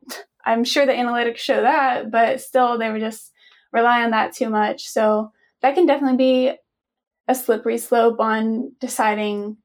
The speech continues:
okay, the analytics say this, we should trust it, or you gotta go with your gut and, you know, trust what's happening in the situation at hand. So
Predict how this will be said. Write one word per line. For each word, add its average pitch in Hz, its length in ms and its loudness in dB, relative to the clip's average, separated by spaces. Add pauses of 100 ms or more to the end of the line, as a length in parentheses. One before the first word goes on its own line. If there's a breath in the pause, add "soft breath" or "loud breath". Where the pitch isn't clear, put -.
(240)
okay, 233 280 0
the 214 100 2
analytics 214 340 0
say 214 160 -2
this, 311 240 0
we 254 60 -6
should 214 180 -8
trust 247 280 0
it, 254 160 2
or 226 260 4
you 220 120 -2
gotta 208 180 0
go 208 120 2
with 220 140 -4
your 208 100 -2
gut 202 420 -2 (400)
and, 196 580 -6 (480)
you 220 100 -4
know, 196 160 -2
trust 220 300 -4
what's - 80 -16
happening 208 360 -2
in - 60 -6
the 220 60 -6
situation 214 580 -4
at 202 140 -4
hand. 226 380 -8
So 214 460 -4